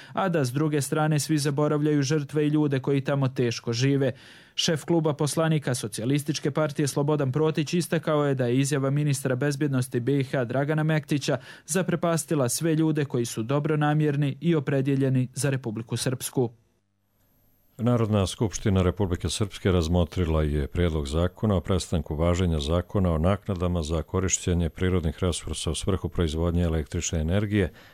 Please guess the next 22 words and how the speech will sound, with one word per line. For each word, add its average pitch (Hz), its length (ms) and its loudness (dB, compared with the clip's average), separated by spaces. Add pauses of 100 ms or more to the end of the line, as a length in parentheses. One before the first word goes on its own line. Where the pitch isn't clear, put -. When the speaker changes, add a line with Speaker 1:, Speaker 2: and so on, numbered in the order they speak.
(140)
Speaker 2:
po 110 100 0
hitnom 76 520 -6
postupku. - 640 -6 (840)
Ovaj 127 200 0
zakon 120 380 0
stavlja 123 380 0
se 104 260 -2
van 110 200 0
snage 104 380 0
zbog 107 340 0
izmjena 104 360 0
i 92 40 0
dopuna 92 380 0
zakona 87 400 0
o 80 40 -2
koncesijama 98 800 -2
koji 104 260 0
je 92 60 2
Skupština 90 480 -2
usvojila 85 380 0
prošle 82 380 -2
sedmice. 85 560 -2